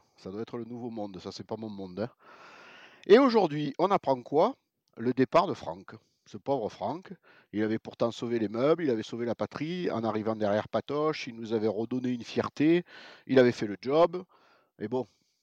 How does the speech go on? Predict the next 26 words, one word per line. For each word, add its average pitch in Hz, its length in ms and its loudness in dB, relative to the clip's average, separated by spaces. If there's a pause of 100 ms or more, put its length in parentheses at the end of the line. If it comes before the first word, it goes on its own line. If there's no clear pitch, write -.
(240)
comme 143 180 -2
ici, 127 360 -8
tout - 220 -12
est - 40 0
différent, 135 600 0 (200)
on 127 120 -12
lui 127 120 -6
a 117 40 0
collé 165 300 -2
Pierrot 143 560 -4 (600)
dans 156 140 10
les 170 100 6
pattes, 110 340 2 (160)
comme 127 200 -6
chef - 320 -2
des 160 180 -2
opérations. 139 560 0 (800)
Des 117 300 4
experts, - 560 -2
ce - 140 -16
club. - 320 -18 (160)
Je 107 120 -18
vous 101 120 -16
le 104 100 -12
dis, 127 160 -12
moi, 143 240 -4